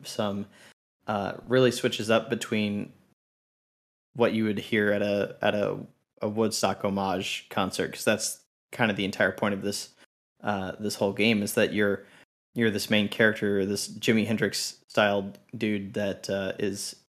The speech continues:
in a coma, and he's reliving some of these musical memories that he has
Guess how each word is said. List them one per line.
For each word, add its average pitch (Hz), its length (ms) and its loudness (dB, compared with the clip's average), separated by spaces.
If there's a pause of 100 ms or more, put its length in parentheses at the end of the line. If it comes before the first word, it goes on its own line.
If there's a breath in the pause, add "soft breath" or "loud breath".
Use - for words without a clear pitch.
in 107 80 0
a 95 60 -2
coma, 107 580 0
and 98 460 -4 (180)
he's - 560 -10 (560)
reliving 110 380 2
some 104 200 0
of 98 60 -2
these 95 180 -2
musical 104 380 0
memories 104 380 0
that 104 120 -2
he - 80 -6
has - 400 -8